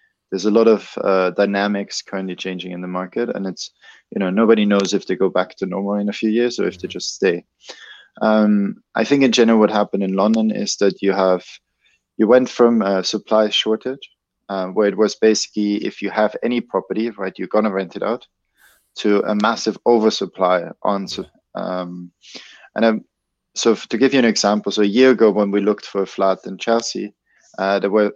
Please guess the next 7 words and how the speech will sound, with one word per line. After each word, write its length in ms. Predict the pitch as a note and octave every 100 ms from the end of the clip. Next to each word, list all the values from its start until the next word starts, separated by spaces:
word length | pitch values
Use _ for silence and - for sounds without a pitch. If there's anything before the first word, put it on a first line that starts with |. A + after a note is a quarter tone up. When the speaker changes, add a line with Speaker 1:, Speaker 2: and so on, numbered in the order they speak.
| -
Speaker 1:
I 80 | G#2
think, 600 | - G#2+ G#2 - - - _ -
maybe 460 | G2+ G2 G2 G2 - _
thirty, 760 | - A#2 G#2+ G#2 B2+ C3+ C3 _ _ _
forty, 680 | - A2+ A2 - A2 A2 - _ _ _ _ _ F#2
um, 240 | F#2 F2 _ - -
max 540 | G#2 G2 - -